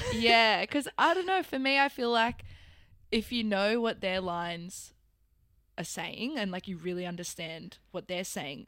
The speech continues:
Speaker 1: Yeah.
Speaker 2: then you know what you're reacting to, and then the line kind of
Speaker 1: Yeah.
Speaker 2: comes to you, and you're lis-, you're, like, you're waiting for the end of their lines so you know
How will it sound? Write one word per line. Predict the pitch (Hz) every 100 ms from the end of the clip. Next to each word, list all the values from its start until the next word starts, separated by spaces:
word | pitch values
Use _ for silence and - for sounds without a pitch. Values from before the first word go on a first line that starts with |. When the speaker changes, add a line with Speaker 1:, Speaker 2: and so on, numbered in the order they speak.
| _
Speaker 1:
Yeah. | 190 190
Speaker 2:
then | 196
you | 185
know | 185 196
what | 202
you're | 208 190
reacting | 170 165 - 180 180
to, | 214 247
and | 196
then | 180
the | 170
line | 165 165 165 -
kind | - 180
of | 170
Speaker 1:
Yeah. | -
Speaker 2:
comes | 170 175 -
to | 208
you, | 302 - - - _
and | 202
you're | 190
lis-, | 190 196 - -
you're, | 180 170
like, | 170
you're | 175
waiting | 170 170 175
for | 170
the | 180 -
end | 180
of | 180 170
their | 165
lines | 160 143 135 -
so | -
you | 160 156
know | 156 156